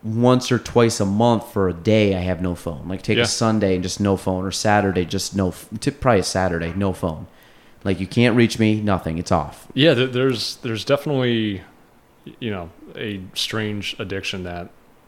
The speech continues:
Speaker 2: that we have with, with technology. And, you know, it, it kinda goes back to, you know, television, and then to maybe,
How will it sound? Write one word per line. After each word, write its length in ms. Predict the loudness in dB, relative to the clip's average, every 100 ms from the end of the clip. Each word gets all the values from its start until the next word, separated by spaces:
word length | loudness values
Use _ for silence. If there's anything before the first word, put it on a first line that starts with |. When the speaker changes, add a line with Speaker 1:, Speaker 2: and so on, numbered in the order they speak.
| _ _ -10
Speaker 2:
that 180 | -8
we 140 | -8 -10
have 340 | -10 -14 -12
with, 420 | -12 -12 -16 -20 -14
with 160 | -12 -10
technology. 800 | -10 -8 -8 -8 -10 -10 -12 -14 _ _ _ _ _
And, 480 | -12 -10 -8 -10 -12 -16 -20 -20 -20 -20 -12
you 180 | -8
know, 120 | -4 -4
it, 260 | -4 -4
it 100 | -2
kinda 200 | 0 2
goes 240 | 2 0 0
back 320 | 0 0 -2
to, 460 | -4 -4 -4 -6 -8 -18 -12
you 100 | -10
know, 140 | -10 -8
television, 720 | -4 -2 -2 -6 -6 -8 -10
and 160 | -10 -10
then 320 | -8 -10 -12 -16 -20 -20 -20 -12
to 100 | -6
maybe, 560 | -6 -6 -6 -8 -10